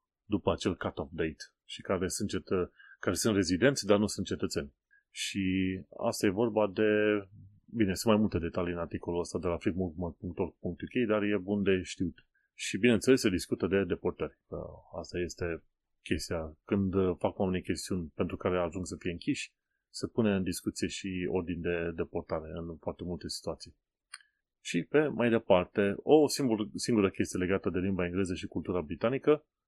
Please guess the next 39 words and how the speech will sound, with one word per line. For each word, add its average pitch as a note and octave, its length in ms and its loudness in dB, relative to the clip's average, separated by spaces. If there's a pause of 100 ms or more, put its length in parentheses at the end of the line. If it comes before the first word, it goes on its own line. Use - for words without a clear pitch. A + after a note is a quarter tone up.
(140)
de G2+ 240 2
exemplu, A2 720 4
de G#2 120 4
ce - 180 2
există A2+ 520 4
mare G2+ 460 4
litera F#2 580 0
I, G2 320 -2 (240)
de F#2 100 -6
exemplu F2 400 -4 (200)
I, D2+ 160 -14 (140)
can G2+ 240 4
I F2 60 0
come, D2+ 320 -2
de F2 140 -4
ce - 160 -2
este G2 220 -2
capi-, - 320 -4
capital-, E2 680 -2
capitalized, F2 720 -2 (180)
peste - 220 0
tot A#2+ 180 4
litera G2+ 420 4
I A#2+ 180 0
este G2 200 0
mare F#2 260 2
în F2+ 80 0
propoziție. E2+ 680 -4 (360)
Și, G#2 520 0 (640)
în - 120 -4
principiu, D#3+ 400 2
este D3+ 360 4
un D3 140 4
aspect B2+ 300 2
istoric. - 560 -2
Ca - 100 4
multe C3 260 2
chestiuni G#2+ 360 -2
din F#2+ 160 0